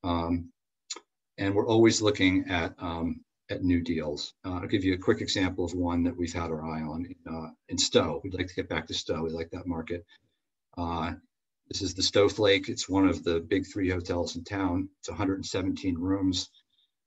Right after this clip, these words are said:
Was one of the best hotels in town for a time, um, for a long period of time. It's, uh, now, uh, undercapitalized, a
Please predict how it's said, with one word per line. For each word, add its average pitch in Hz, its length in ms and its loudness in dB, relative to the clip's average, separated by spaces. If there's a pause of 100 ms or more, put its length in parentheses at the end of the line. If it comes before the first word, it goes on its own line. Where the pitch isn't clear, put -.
Was 95 140 -2
one 101 120 4
of 92 60 4
the 87 60 2
best 95 280 2
hotels 101 440 2
in 95 80 0
town 95 280 2
for 98 160 -2
a 90 60 -4
time, 101 460 -2 (100)
um, 87 480 0 (120)
for 95 100 0
a - 20 -2
long 92 220 0
period 107 180 2
of - 60 -10
time. 98 280 0
It's, - 200 -8
uh, 82 240 -6 (800)
now, 92 440 0
uh, 87 320 -4 (680)
undercapitalized, 98 1160 2
a 85 300 -2